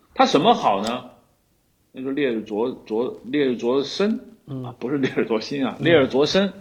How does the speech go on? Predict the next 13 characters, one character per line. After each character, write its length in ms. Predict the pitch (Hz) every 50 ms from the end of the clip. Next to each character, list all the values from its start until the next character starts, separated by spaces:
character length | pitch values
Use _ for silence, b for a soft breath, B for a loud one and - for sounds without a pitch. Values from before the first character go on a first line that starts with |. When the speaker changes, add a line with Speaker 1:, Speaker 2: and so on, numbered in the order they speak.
| B B B B B B B B B B B B _
Speaker 1:
为 160 | - 254 285
什 80 | 254 254
么 60 | 240
那 100 | 247 247
个 80 | 214 180
好 260 | - - 123 113 120
呢？ 220 | 131 139 139 135 - - - - _ _ _ _ _ _ _ _ _
那 100 | - 311
他 160 | 302 - 302
有 140 | 370 415 403 415 -
感 400 | - - - - - 160 170 -
受 260 | - 156 156 135 113
啊， 160 | 98 - -